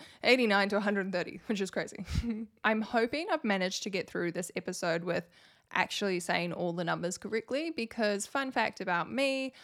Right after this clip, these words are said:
I'm not a numbers girly. I make it my mission to understand my income and my expenses. That's an important part of doing business. And I like to think I'm a great example of you don't need to be really good at math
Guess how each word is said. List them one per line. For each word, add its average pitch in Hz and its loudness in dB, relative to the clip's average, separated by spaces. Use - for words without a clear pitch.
I'm 190 2
not 202 4
a 220 2
numbers 190 0
girly. 175 0
I 185 8
make 208 2
it 226 0
my 208 2
mission 196 -2
to - -2
understand 175 0
my 170 -4
income 180 -4
and 175 -8
my 170 -6
expenses. 180 -4
That's - -6
an 175 -6
important 170 -4
part 170 0
of 170 -4
doing 175 -8
business. 233 0
And 175 0
I 175 2
like 180 2
to 208 -6
think 185 -4
I'm 180 -2
a 180 -4
great 170 0
example 170 -4
of 165 2
you 180 -4
don't 170 -2
need 165 -6
to 208 -6
be 165 -2
really 196 6
good 185 2
at 170 2
math 175 -2